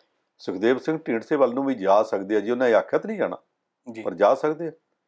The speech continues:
Speaker 1: ਪਿਛਲੇ ਦਿਨਾਂ 'ਚ ਕਿੰਨੇ ਬੰਦੇ ਉਧਰ ਨੂੰ ਤੁਰ ਗਏ। ਅੱਜ ਹੀ ਤੁਸੀਂ ਲੈ ਲਓ,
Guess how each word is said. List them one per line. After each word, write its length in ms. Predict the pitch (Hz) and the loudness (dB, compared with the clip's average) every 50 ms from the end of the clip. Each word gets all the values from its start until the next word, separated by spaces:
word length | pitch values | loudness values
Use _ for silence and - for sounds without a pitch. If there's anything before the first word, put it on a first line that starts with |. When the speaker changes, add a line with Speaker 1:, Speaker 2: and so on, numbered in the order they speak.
| _ _ _ _ _ _ | _ _ _ _ _ _
Speaker 1:
ਪਿਛਲੇ 260 | - - - 113 143 147 | -10 -8 -2 0 0 2
ਦਿਨਾਂ 200 | 139 151 165 165 | 4 2 2 2
'ਚ 40 | |
ਕਿੰਨੇ 280 | 165 - - 135 151 185 | 2 0 0 0 2 0
ਬੰਦੇ 200 | 190 196 185 214 | 0 0 0 0
ਉਧਰ 160 | 196 185 214 | 0 0 -2
ਨੂੰ 100 | 196 190 | -6 -4
ਤੁਰ 180 | 165 170 147 135 | -2 -2 -2 -2
ਗਏ। 140 | 131 139 135 _ _ _ _ _ _ _ _ _ _ _ _ _ _ _ _ _ - - | -4 -10 -12 _ _ _ _ _ _ _ _ _ _ _ _ _ _ _ _ _ 0 0
ਅੱਜ 140 | - 120 - | 2 2 0
ਹੀ 60 | 190 | -2
ਤੁਸੀਂ 240 | 190 190 - 190 165 | -4 -4 -2 2 2
ਲੈ 80 | 139 | 2
ਲਓ, 240 | 110 107 - 95 - | 2 0 -4 -8 -10